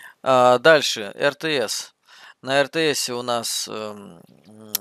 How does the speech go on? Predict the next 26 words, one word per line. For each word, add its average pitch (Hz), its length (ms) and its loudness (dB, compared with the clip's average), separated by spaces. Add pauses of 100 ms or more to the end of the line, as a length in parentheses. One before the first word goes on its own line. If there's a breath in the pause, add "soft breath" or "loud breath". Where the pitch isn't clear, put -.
(140)
получается 117 1000 -2 (500 loud breath)
боковик 160 680 0
на 170 120 -2
самом 165 340 -2
деле, 139 320 -6
то 117 140 -8
есть 113 140 -8
смотрите, 113 680 -8
уровень 113 440 -8
гэпчика, 151 600 -4 (360 loud breath)
дальше 135 340 2
его 117 140 -6
пересекли, 151 800 -8 (300 soft breath)
сходили 127 420 -4
сначала 117 480 -4
вверх, 156 440 -2
потом 110 320 -4
сходили 107 440 -10
резко 117 360 -6
вниз, 165 460 -6 (280 loud breath)
потом 123 300 0
сходили 117 440 -4
вверх, 170 300 -2
потом 156 280 -2
сходили 123 380 -6
вниз. 101 380 -12